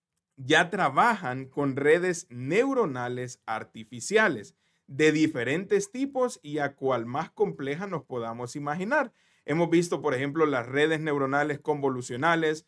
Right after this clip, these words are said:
las recurrentes, las de propia tensión y, por supuesto, algunas más complejas como las que se les conoce como los transformers,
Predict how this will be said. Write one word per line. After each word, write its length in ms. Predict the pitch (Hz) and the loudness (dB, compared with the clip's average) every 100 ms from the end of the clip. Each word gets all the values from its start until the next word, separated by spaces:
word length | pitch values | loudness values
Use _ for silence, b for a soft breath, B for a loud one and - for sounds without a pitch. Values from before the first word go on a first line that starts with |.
| _ - | _ -8
las 180 | 127 127 | -6 -2
recurrentes, 960 | 127 - 123 156 175 165 151 151 143 | -4 -6 -2 2 2 0 -2 -4 -4
las 220 | 135 127 | -8 -6
de 100 | 120 | -8
propia 480 | 117 - 147 147 135 | -12 -4 -4 -2 -4
tensión 600 | 131 117 107 202 196 196 B B B | -4 -10 -2 0 0 -2 B B B
y, 120 | 220 | -2
por 180 | 233 214 | 2 2
supuesto, 420 | 196 156 170 175 | 2 2 0 2
algunas 340 | 156 139 160 | -2 -2 -6
más 220 | 151 156 165 | -4 -4 -4
complejas 640 | 170 160 165 139 139 131 | -8 -6 -2 -2 -2 -6
como 240 | 151 151 | -8 -8
las 160 | 151 147 | -6 -6
que 120 | 143 | -6
se 140 | 131 | -6
les 140 | 131 123 | -8 -8
conoce 400 | 123 123 123 - | -8 -8 -8 -6
como 240 | 139 139 | -4 -4
los 260 | 131 110 - | -6 -6 -12
transformers, 760 | - 131 127 254 277 139 107 | -8 -8 -4 -2 0 -2 -10